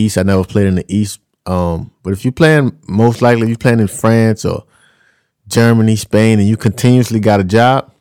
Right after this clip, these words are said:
I don't see how you don't do the seventy twenty ten rule. Seventy percent of the money is being invested, twenty percent of the money is being spent, ten percent of the money is being given away. That's my, that's my way of doing it.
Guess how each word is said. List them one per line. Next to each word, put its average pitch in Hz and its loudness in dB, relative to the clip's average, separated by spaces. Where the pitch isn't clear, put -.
I 110 0
don't 117 4
see 110 -2
how 98 0
you 101 2
don't 92 0
do 90 -2
the 90 -4
seventy 95 -2
twenty 90 -4
ten 85 -4
rule. 82 -10
Seventy 117 0
percent 127 0
of 123 2
the 120 0
money 123 2
is 117 0
being 117 2
invested, 113 0
twenty 117 0
percent 113 -2
of 113 2
the 110 2
money 110 2
is 107 0
being 107 0
spent, - -2
ten 107 0
percent 101 -2
of 98 0
the 95 0
money 95 0
is 90 -6
being 92 -2
given 87 -4
away. 82 -6
That's 113 0
my, 110 2
that's 98 -2
my 107 2
way 85 -4
of 85 -6
doing 80 -4
it. - -16